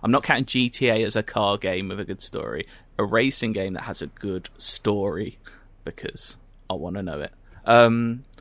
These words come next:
the last thing to talk about from E A Play is Lost in Random, which is out in September, which I wasn't expecting so soon. That's a nice little treat. Um, this looks very good. If you haven't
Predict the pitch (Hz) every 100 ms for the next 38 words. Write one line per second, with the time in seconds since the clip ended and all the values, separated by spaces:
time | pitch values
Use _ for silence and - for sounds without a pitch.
0 | - 135 151 - 143 151 143 - 135 139
1 | 131 123 - 135 135 101 104 120 - 123
2 | 120 120 143 151 - - - - 123 -
3 | - - - - 180 185 - - - 190
4 | 196 - - - 135 123 - 120 - -
5 | - 85 - 67 - 95 147 - - 107
6 | 107 - - 95 - - 139 - - -
7 | 117 107 104 110 113 123 - - - -
8 | - - - - - - 165 - 131 -
9 | 123 123 139 - - 113 107